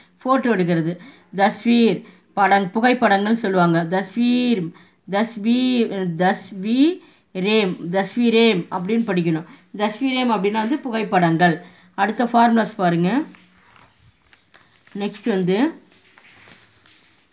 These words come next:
பாக்கி ஸ்திரீலிங் சப்தோஂ के साथ ये, ம், நா,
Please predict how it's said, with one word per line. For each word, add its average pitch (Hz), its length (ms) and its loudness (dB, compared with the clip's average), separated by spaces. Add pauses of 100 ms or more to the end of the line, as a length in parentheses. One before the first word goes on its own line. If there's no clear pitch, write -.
(1160)
பாக்கி 269 680 4 (160)
ஸ்திரீலிங் 254 840 2
சப்தோஂ 196 480 2
के 185 300 0 (140)
साथ 226 580 2 (640)
ये, 208 440 2 (220)
ம், 202 320 -6 (180)
நா, 180 260 -4